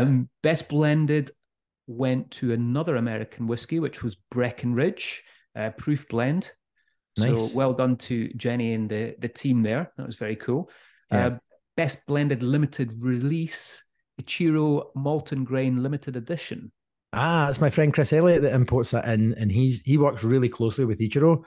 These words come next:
Speaker 2: and that is a phenomenal whiskey. I've not had the limited edition, but great to see another Japanese whiskey company going out there, you know, a smaller Japanese whiskey company like us going out and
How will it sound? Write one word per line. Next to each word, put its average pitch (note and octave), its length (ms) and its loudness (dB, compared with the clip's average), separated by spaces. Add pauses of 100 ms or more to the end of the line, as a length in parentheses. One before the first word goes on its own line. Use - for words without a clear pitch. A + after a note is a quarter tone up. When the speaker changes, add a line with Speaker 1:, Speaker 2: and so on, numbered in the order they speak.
(440)
Speaker 2:
and A2 240 2
that C3+ 180 2
is A#2 80 2
a F#2+ 120 0
phenomenal A2+ 760 2
whiskey. G#2+ 260 2
I've G#2+ 140 0
not B2+ 200 4
had C3+ 120 2
the B2 80 2
limited A2+ 400 2
edition, G#2+ 540 2 (340)
but G#2+ 300 0 (260)
great C3 220 2
to C3+ 100 2
see A#2+ 220 2
another A2 320 2
Japanese G#2+ 500 0
whiskey A2 300 -2
company A2 360 0
going G#2+ 200 2
out G#2 160 0
there, G#2+ 340 0 (380)
you A#2 60 2
know, A2 120 4
a G2+ 60 -2
smaller C3 440 4
Japanese A2 380 0
whiskey A2 280 0
company G#2 260 0
like F#2+ 180 0
us A#2+ 200 4
going G#2+ 180 0
out G#2 160 0
and G2+ 180 -2